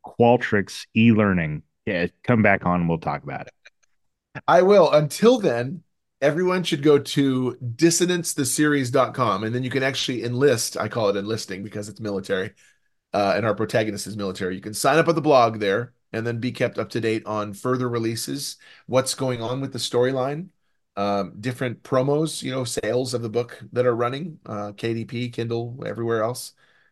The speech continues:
Speaker 2: Um, sign up on that blog, and then you'll, you'll find out what's going on in the world of, of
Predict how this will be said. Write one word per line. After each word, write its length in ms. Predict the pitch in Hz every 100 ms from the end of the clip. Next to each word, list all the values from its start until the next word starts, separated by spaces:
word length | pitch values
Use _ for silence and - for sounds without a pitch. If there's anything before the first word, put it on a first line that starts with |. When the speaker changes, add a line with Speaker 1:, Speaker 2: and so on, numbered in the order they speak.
| _ -
Speaker 2:
Um, 480 | 101 104 98 92 87 _ -
sign 280 | - 131 143
up 100 | 139
on 100 | 143
that 140 | 131
blog, 360 | 120 143 135 107
and 100 | 110
then 100 | 117
you'll, 280 | 117 113 98
you'll 160 | 120
find 240 | 104 120 117
out 140 | 113
what's 160 | 110 -
going 220 | 117 110
on 180 | 117 107
in 80 | 98
the 60 |
world 300 | 101 107 104
of, 280 | 98 95 - _ - _ _ _ _ _ _ _ _ _
of 320 | 117 107 98